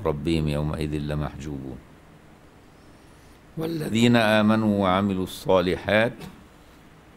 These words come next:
آمنوا، آمنوا دي تفكها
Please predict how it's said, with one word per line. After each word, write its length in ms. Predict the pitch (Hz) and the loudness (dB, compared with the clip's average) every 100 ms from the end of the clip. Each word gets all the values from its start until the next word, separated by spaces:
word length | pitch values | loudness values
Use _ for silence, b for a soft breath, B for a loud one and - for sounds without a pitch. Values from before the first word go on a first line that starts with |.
| - - - | -20 -10 0
آمنوا، 680 | 104 104 101 90 85 80 85 - - - - | 2 4 4 2 2 -2 -4 -14 -20 -20 -4
آمنوا 460 | 92 95 101 113 113 | 0 2 4 4 4
دي 120 | 107 | 2
تفكها 720 | 110 - 92 - 120 131 120 | 0 -2 -4 4 4 4 0